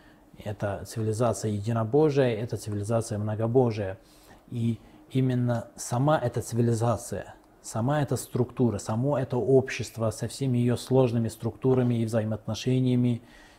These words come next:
и, эм, э, слоями населения и так далее. Вся эта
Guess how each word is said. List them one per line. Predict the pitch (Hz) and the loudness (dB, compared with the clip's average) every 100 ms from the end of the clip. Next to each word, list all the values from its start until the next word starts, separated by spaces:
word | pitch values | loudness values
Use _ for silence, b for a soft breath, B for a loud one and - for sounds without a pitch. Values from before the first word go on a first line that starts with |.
| B - | B -8
и, | 113 113 113 110 - B B B - 113 | -2 0 0 -2 -6 B B B -18 -12
эм, | 107 104 101 101 98 98 92 | -10 -10 -10 -10 -10 -10 -12
э, | - - - - 95 | -14 -16 -20 -16 -14
слоями | 98 - 117 123 131 131 127 120 123 | -10 -2 2 4 4 2 2 0 -2
населения | 117 - 123 120 117 113 | -4 2 4 4 2 -2
и | |
так | 110 117 | 0 0
далее. | 120 107 98 | 2 0 -2
Вся | - 143 127 | -2 0 0
эта | 113 92 | -2 -8